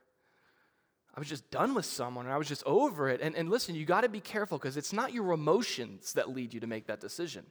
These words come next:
It's not your frustrations, right? Uh, it's gotta be the Spirit. It's gotta be God.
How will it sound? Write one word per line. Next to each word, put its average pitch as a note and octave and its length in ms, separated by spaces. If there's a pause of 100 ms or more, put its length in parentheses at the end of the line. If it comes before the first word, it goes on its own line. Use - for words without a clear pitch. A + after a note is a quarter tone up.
(540)
It's E3 160
not A#3+ 160
your G3+ 120
frustrations, - 1160
right? E3 260 (1600)
Uh, C3+ 160
it's - 160
gotta F#3 260
be C#3+ 120
the B2 120
Spirit. - 800 (840)
It's - 160
gotta D#3 200
be B2 140 (160)
God. D3+ 500